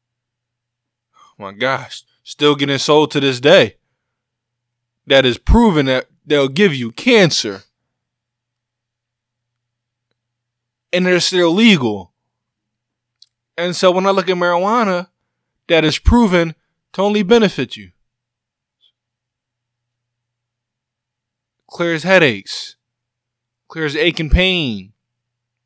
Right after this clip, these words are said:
Different symptoms. Things of that nature.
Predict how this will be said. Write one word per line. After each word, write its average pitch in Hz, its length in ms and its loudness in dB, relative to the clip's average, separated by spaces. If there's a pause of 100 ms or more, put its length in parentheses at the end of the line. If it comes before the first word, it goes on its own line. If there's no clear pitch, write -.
(1600)
Different 165 300 -6
symptoms. 117 840 -6 (400)
Things 156 220 -8
of 151 60 -4
that 147 160 0
nature. 139 520 -8